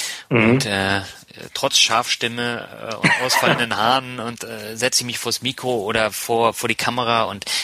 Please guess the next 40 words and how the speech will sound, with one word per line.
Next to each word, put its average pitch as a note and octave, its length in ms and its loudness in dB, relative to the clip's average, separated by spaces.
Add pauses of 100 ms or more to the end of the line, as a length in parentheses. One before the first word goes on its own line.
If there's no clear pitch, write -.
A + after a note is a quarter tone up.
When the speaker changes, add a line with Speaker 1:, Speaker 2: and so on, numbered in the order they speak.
Speaker 2:
das F#2+ 140 -2
ist A2+ 160 -2
mir G2+ 100 2
dann G2 140 0
letztendlich F2+ 360 -4
auch G2 140 -2
egal, F2+ 320 2
solange, F#2+ 500 0
ähm, F2+ 360 -6
der F2+ 120 -2
Inhalt G2+ 280 -2
halt E2 180 -4
überzeugen D#2+ 460 -6
kann. - 160 -8 (640)
Speaker 1:
Okay. A2 240 -2 (420)
Ja, B2 220 4
ich C#4 100 0
überleg's F3+ 440 0
mir. A#2+ 120 -2
Also A#2 320 0
wenn C3+ 260 2
ich - 280 -2 (100)
Podcast D3+ 480 0
mache, D#3 220 0
dann C#3+ 100 -2
bist C#3+ 160 -8
du D3+ 80 -2
auf - 140 -6
alle C3+ 180 4
Fälle B2 220 4
mein, A2+ 440 2
äh, A2 280 6 (540)
mein G#2+ 160 4
erster G#2+ 400 4
Interviewpartner. G#2+ 920 0
Speaker 2:
Ja, A2 120 -2 (140)
das - 240 -4
würde G2+ 160 -16
mich G2 160 -16
freuen. F2+ 340 -18